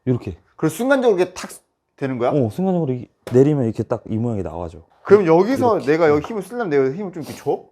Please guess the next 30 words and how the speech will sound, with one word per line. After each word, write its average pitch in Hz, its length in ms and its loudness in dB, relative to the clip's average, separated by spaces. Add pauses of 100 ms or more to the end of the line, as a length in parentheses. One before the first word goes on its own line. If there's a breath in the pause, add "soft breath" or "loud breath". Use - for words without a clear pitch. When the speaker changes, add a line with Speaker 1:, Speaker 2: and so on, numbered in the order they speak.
Speaker 1:
내려갈 120 480 0
때 123 300 -4
얘가 127 240 -6 (480)
앞으로 147 380 0
떨어지면 123 1000 -2 (520)
이렇게 123 240 -2
앞에 117 240 -2
거, 110 180 -6
여기 110 300 0
앞쪽에 120 420 -6
힘이 131 180 -4
들어가면 110 840 -6
얘는 107 260 -4
무조건 117 540 -4 (540 soft breath)
이렇게 131 340 0 (240)
떨어지게 104 360 0
되고 90 380 -8
Speaker 2:
그치. 139 220 -6
Speaker 1:
그러면서 120 260 0
왼쪽 110 240 -4
손목이 110 400 -6 (160)
안으로 110 340 0
꺾여. - 280 -14 (140)
Speaker 2:
어? 147 340 -4 (680)
Speaker 1:
근데 131 380 -6 (240)
아, - 120 -14
이리로 131 240 2
가는 123 200 0
게 117 80 -4
아니고 117 360 -8